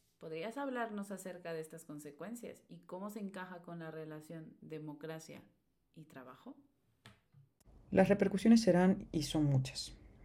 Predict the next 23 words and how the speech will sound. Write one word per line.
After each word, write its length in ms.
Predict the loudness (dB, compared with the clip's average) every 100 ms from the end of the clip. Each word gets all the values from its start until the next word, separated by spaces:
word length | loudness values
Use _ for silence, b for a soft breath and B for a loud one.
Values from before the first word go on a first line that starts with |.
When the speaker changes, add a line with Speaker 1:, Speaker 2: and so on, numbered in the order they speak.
| -4
Speaker 2:
ya, 240 | -4 -4 -12 -20 -20 -20 -18 -2
en 240 | 0 4
muchos 260 | 4 2 4
ámbitos. 460 | 4 2 -6 -16 -20 -20 -20 -20 -20 -20 -20 -8
Sí 180 | -2 6
puedo 180 | 6
hacer 200 | 8 8
referencia 520 | 6 4 2 0 2 2
a 40 |
algunos, 520 | 4 2 0 -4 -10 -6
eh, 420 | -4 -2 -4 -6 -10 -8
por 160 | -4 -2
mi 520 | -2 -2 -2 -4 -8 B B B B B B -16 -2
estudio, 720 | -2 0 2 4 6 8 8
mi 520 | 8 4 2 2 0 2
inicio 360 | 2 2 4
de 80 | 4
estudio 400 | 4 0 2 2
en 120 | 2
torno 280 | 0 0 2
al, 80 | 2
al 160 | 0
trabajo 520 | 2 4 4 4 -2